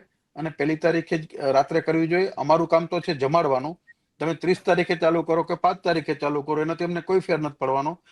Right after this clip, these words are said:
અમારે લાખો માણસોને જમાડવાના છે. વ્યવસ્થાના ભાગરૂપે તારીખ અમે નક્કી કરતા હોઈએ છીએ.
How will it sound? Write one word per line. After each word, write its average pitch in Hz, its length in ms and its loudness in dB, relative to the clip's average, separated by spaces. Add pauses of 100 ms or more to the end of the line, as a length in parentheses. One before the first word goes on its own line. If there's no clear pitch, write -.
(160)
અમારે 170 240 2
લાખો 156 280 2
માણસોને 165 420 -4
જમાડવાના 147 540 0
છે. - 180 -18 (360)
વ્યવસ્થાના 180 520 2
ભાગરૂપે 143 540 -2 (520)
તારીખ 190 280 2
અમે 156 120 -2
નક્કી 143 280 -6
કરતા 156 300 0
હોઈએ 117 240 -2
છીએ. 123 240 -12